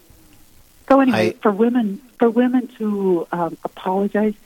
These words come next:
Speaker 1: our goal is just that we continue to develop a reading practice individually. So it's, no one is, no one is put down.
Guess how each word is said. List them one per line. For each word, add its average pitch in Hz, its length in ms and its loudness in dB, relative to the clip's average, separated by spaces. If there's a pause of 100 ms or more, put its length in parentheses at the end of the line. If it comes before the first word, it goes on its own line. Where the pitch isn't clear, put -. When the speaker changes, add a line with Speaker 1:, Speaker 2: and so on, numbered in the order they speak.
(340)
Speaker 1:
our 247 100 2
goal 269 340 0
is 254 160 2
just - 340 -4
that 190 260 -4
we 180 340 0 (800)
continue 254 840 2 (420)
to 196 80 -4
develop 160 460 -4
a 147 60 -6
reading 156 380 -4
practice - 600 -8 (160)
individually. 156 840 -4
So - 160 -6 (100)
it's, 92 100 -6 (1160)
no 214 240 4
one 247 480 0
is, 175 560 -4 (420)
no 185 160 0
one 220 180 2
is 208 120 -2
put - 260 -8
down. 131 280 -6